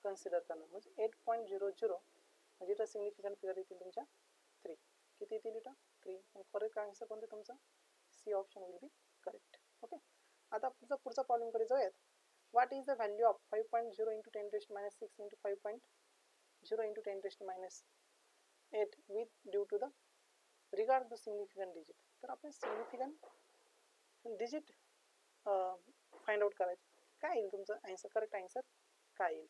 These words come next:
ओके, मग आता ह्या दोघांचं मल्टिप्लिकेशन जर केलं आपण, तर मल्टिप्लिकेशन सांगितले, मग फाईव्ह फाईव्हचा ट्वेंटी फाईव्ह, सरळ सरळ आन्सर आहे, फाईव्ह फाईव्हचा ट्वेंटी फाईव्ह into ten raised to minus eight, minus eight आणि minus six.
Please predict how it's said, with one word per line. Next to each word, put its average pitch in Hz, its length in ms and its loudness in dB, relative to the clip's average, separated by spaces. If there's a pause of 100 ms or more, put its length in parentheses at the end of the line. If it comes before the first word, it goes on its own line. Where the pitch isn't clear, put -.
(200)
ओके, 247 160 -2
मग - 580 -10
आता 214 100 0
ह्या 208 120 -2
दोघांचं 214 340 -2
मल्टिप्लिकेशन 240 460 -6
जर 233 180 2
केलं 202 140 4
आपण, 262 180 -2 (800)
तर 196 80 -8
मल्टिप्लिकेशन 190 480 -4
सांगितले, 220 360 -6 (580)
मग 190 80 -8 (120)
फाईव्ह 202 240 4
फाईव्हचा 208 300 0 (440)
ट्वेंटी 226 260 2 (100)
फाईव्ह, 190 180 -2 (260)
सरळ 262 140 -4
सरळ 208 180 -6
आन्सर 196 280 -8
आहे, 269 80 -10 (420)
फाईव्ह 202 200 6
फाईव्हचा 190 280 0 (380)
ट्वेंटी 202 340 -2
फाईव्ह 202 220 4 (1600)
into 202 300 -4
ten 202 220 2
raised 220 260 2
to 175 120 -4 (500)
minus 202 420 0
eight, 226 160 2 (280)
minus 208 340 -4
eight 226 120 2
आणि 226 100 2
minus 220 360 0
six. - 180 -12